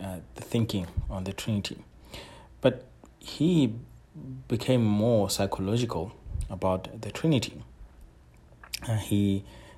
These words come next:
likened the Trinity to a memory. Uh, the, the Father is understanding the Son is will, and the Spirit, which is love.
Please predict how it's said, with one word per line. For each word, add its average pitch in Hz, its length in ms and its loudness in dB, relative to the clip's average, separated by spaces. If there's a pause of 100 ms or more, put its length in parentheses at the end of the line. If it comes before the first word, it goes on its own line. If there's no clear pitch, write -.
(120)
likened 101 400 2
the 98 60 4
Trinity 98 680 0
to - 260 -4
a - 40 -12
memory. 90 640 2 (640)
Uh, 92 200 -8
the, 90 360 -6
the 98 120 -4
Father 104 520 2
is 87 240 -4
understanding 92 640 0
the 87 100 -4
Son 101 400 0
is - 240 -4
will, 95 480 0
and 90 340 -8 (720)
the 98 240 -4
Spirit, 98 600 0 (100)
which 101 260 0
is - 280 2 (160)
love. 95 580 0